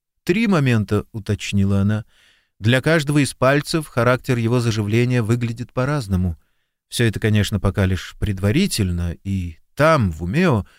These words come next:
не готовы утверждать наверняка, но». «А конкретнее?»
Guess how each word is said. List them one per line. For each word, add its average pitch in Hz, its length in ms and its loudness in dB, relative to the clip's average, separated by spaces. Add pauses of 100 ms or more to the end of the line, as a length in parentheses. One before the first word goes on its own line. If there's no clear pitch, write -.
(160)
не 175 100 2
готовы 143 420 0
утверждать 95 600 -2
наверняка, 110 560 0
но». 107 340 2 (460)
«А 117 160 0
конкретнее?» 113 960 2